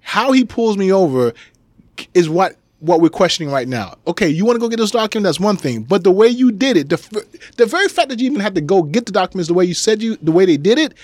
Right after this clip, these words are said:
is what I'm questioning right now. I'm saying that this is immoral, this is wrong. And not only is it wrong, but it's, it's wrong to such a degree that it portends very negative things for our country as a whole. Because I said this to you before,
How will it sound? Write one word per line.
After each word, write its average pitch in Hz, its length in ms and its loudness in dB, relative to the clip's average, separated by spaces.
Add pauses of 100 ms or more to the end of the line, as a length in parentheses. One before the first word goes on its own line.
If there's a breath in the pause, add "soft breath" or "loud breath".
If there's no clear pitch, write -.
(180 loud breath)
is 165 160 -2
what 190 300 0
I'm 160 140 -8
questioning 170 480 -4
right 135 160 -6
now. 143 120 -4
I'm 135 100 -4
saying 147 220 -6
that 131 240 -4
this 180 220 4
is 151 160 -4
immoral, 147 420 -2
this 143 160 -10
is 131 140 -4
wrong. 131 400 -4 (320 loud breath)
And 165 220 -2
not 247 180 0
only 233 160 2
is 190 80 0
it 180 80 4
wrong, 151 500 0 (280 loud breath)
but 190 100 2
it's, 165 160 4 (300)
it's 196 200 -2
wrong 233 360 -2
to 190 80 -4
such - 280 0
a 233 60 -6
degree 185 600 0 (340 loud breath)
that 190 220 2
it 220 160 0
portends 208 500 -2
very 202 400 0
negative 190 460 0
things 175 260 -4
for 160 140 -4
our 143 80 0
country 135 560 -4 (180 soft breath)
as 170 160 0
a 175 100 0
whole. 160 520 -2 (300 loud breath)
Because 151 380 -2
I 147 60 -10
said 214 220 -2
this 208 80 -6
to 226 100 -6
you 220 80 -4
before, 196 460 -2